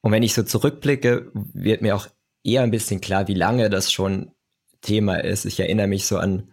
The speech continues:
an Phasen, wo wir Kinder zum Spielen geschickt wurden und die Erwachsenen haben sich unterhalten und man sollte dann auch draußen bleiben und so. Im Nachhinein ist mir dann auch ein bisschen klar geworden, was da abgegangen ist. Aber ich habe auch echt lange nicht geschnallt, was, was da von sich geht, worüber gesprochen wird. Ich, man hat schon kapiert,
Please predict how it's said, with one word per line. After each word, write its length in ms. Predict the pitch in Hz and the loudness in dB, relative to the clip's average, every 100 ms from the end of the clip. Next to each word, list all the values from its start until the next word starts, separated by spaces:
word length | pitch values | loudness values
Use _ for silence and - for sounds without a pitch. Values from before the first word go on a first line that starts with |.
| _ - | _ -4
an 180 | 98 95 | -2 -2
Phasen, 540 | - 90 98 117 110 | -2 2 2 2 2
wo 120 | 101 | 2
wir 140 | 95 90 | 0 0
Kinder 280 | 104 101 | 0 0
zum 260 | 95 95 95 | 0 0 0
Spielen 460 | - - 104 113 117 | -2 -2 0 0 0
geschickt 500 | 123 - 123 - 113 | -2 -2 -6 -8 -4
wurden 580 | 113 120 123 127 120 - | -2 0 0 -2 -6 -4
und 200 | 104 95 | -2 2
die 40 | |
Erwachsenen 460 | 92 87 107 - 95 | 2 2 0 0 0
haben 180 | 95 90 | 2 0
sich 200 | 90 - | -2 -2
unterhalten 800 | 95 82 85 90 104 123 127 123 | -2 -2 -2 0 0 -2 -4 -2
und 240 | - 87 | -4 -4
man 160 | - 92 | -2 -2
sollte 260 | 85 82 87 | 0 -2 0
dann 160 | 90 | 0
auch 140 | 90 92 | 0 -2
draußen 460 | - 87 123 113 | -2 0 0 0
bleiben 260 | 98 101 104 | 0 2 2
und 100 | 101 | 2
so. 80 | 92 | 2
Im 120 | 92 | 2
Nachhinein 460 | 92 120 113 104 | 2 0 0 0
ist 140 | 87 - | 0 0
mir 60 | 101 | 0
dann 220 | 92 95 - - - _ - | 2 0 -6 -20 -20 _ -8
auch 120 | - | 0
ein 60 | |
bisschen 280 | 117 123 117 | 0 2 0
klar 260 | 117 101 127 | 2 2 2
geworden, 560 | 123 110 107 110 110 104 - | 2 2 2 2 -2 -4 -4
was 240 | 104 104 - | -2 0 -2
da 120 | 64 | -2
abgegangen 560 | 123 - 113 95 98 | -2 -2 -2 0 0
ist. 280 | - 127 - _ | -2 -4 -6 _
Aber 220 | 101 104 | 0 2
ich 100 | 101 | 2
habe 120 | 117 | 2
auch 140 | 104 - | 0 0
echt 200 | 208 - | 0 2
lange 240 | 104 117 | 2 4
nicht 260 | 110 123 - | 2 0 0
geschnallt, 420 | 110 - 87 82 | -2 0 0 0
was, 300 | 82 - - | -2 -4 -8
was 240 | - 95 - | -6 -4 -2
da 100 | 90 | -4
von 260 | - 92 92 | 0 -2 -2
sich 220 | 98 - | -4 -4
geht, 280 | 95 92 - | -2 -2 -4
worüber 340 | 95 101 92 | -4 -2 -2
gesprochen 640 | - - - 92 - 95 | -4 -8 -4 -4 -2 -2
wird. 180 | 95 90 | 0 0
Ich, 200 | - - - | -2 -8 -2
man 160 | 90 | 0
hat 140 | 113 - | 2 2
schon 160 | 113 | 0
kapiert, 460 | 107 104 - 117 | 0 -2 2 0